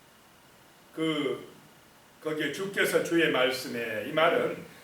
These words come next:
어, 시편 오십일 편 사 절에 나오는 말씀입니다. 다윗이 하나님 앞에서 그 바세바 사건 때문에 나단 선지자의 지적을 받고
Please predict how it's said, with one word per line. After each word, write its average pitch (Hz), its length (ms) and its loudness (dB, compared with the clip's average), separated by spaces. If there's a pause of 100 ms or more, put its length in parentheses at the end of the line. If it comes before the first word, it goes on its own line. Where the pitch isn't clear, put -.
(180)
어, 107 560 -8 (600)
시편 - 540 0
오십일 160 440 -2
편 - 220 -4
사 233 240 -4
절에 165 580 -2
나오는 104 360 -6
말씀입니다. 120 720 -10 (560)
다윗이 - 580 -6
하나님 160 320 -4
앞에서 - 420 -12 (420)
그 240 140 0
바세바 196 560 4
사건 170 480 0
때문에 151 840 -2 (180)
나단 170 380 6
선지자의 160 580 0
지적을 170 440 -2
받고 165 540 2